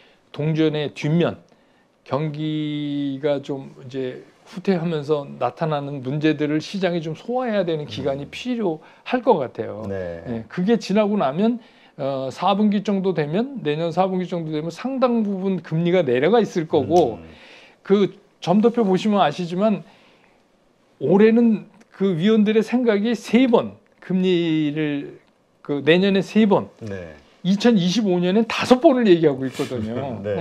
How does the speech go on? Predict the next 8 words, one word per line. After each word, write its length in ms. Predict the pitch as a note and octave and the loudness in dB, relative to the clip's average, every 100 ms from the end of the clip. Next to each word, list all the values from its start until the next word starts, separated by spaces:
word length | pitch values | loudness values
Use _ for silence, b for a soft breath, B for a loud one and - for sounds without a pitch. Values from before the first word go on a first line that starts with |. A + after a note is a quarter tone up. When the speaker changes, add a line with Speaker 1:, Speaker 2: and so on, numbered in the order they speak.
| F3 | 0
Speaker 1:
어, 80 | A#2 E2 B | -2 -8 B
그러면 380 | - B3+ C#4+ C#4 | -4 -2 0 0
이천이십사 880 | E3+ F#3+ B3 A#3+ F3+ G3 G3+ - G#3 | 0 0 0 2 0 -2 -4 -4 0
년 180 | G#3 G#3 | 0 -2
사 240 | F#3+ F3+ | -2 -2
분기 320 | G3+ G3+ G3 | 0 0 0
이맘때쯤 580 | D#3+ F#3+ G#3 G#3 - A3 | 0 2 2 2 2 2
되면 360 | F3+ F3+ B3 | 4 4 2